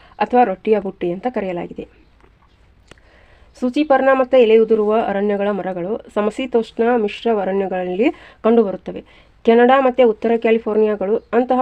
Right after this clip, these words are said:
ಅರಣ್ಯಗಳನ್ನ ಹೊಂದಿವೆ. ಈ ಅರಣ್ಯ ಪ್ರದೇಶದಲ್ಲಿ ಕಂಡುಬರುವ ಪ್ರಮುಖ ಮರಗಳೆಂದರೆ ಬರ್ಚ್, ಬೀಚ್,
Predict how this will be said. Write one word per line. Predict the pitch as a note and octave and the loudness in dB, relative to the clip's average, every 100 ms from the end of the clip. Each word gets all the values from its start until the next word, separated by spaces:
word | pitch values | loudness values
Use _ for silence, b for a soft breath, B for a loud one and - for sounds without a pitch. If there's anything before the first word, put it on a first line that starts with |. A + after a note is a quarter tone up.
| B3 | 2
ಅರಣ್ಯಗಳನ್ನ | G3+ G#3 G#3 G3 G#3 | 2 0 0 -2 -2
ಹೊಂದಿವೆ. | A3+ F#3 F3 E3 _ - | -4 -6 -8 -12 _ -4
ಈ | C4+ | 2
ಅರಣ್ಯ | C4 F#3 G#3+ B3+ | 2 2 4 2
ಪ್ರದೇಶದಲ್ಲಿ | A#3 G#3 G#3+ G#3 G3+ | 2 -2 -2 -2 -4
ಕಂಡುಬರುವ | G3+ F#3+ G3+ G3+ G3 F#3 | -6 -6 -4 -4 -6 -6
ಪ್ರಮುಖ | G3 A3 A#3+ | -2 0 0
ಮರಗಳೆಂದರೆ | A3+ F#3+ F#3+ G3 G3 A3 B3+ _ _ - F#3 | -2 -4 -4 -4 -2 -4 -6 _ _ -8 0
ಬರ್ಚ್, | G#3+ A#3+ - G3+ | 0 0 -6 -6
ಬೀಚ್, | G#3+ A#3 | -4 -4